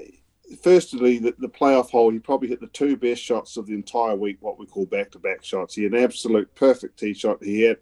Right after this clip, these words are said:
absolute se-, seven iron, as good as he can hit it, right where he's trying to hit it. So they were two, that was Tiger,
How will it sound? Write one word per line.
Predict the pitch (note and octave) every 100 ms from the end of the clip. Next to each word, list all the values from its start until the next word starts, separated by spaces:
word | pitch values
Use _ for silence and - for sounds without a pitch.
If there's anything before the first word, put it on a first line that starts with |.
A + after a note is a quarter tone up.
| _ A#2+
absolute | C#3+ - - A#2 A2 -
se-, | - A#2+ -
seven | - B2+ G#2+
iron, | G#2+ G#2
as | G2 -
good | C#3+
as | A#2+
he | A2
can | G#2+
hit | G#2
it, | G#2
right | A2+ A#2+ B2
where | A2+ G#2
he's | F#2+
trying | - G2+
to | F2+
hit | F#2
it. | F#2+ _ _ _ _ _ -
So | B2+
they | A#2 C3+
were | C3
two, | A#2+ - B2+ A#2 E2+ -
that | C3+ B2+
was | A#2
Tiger, | - A#2+ A2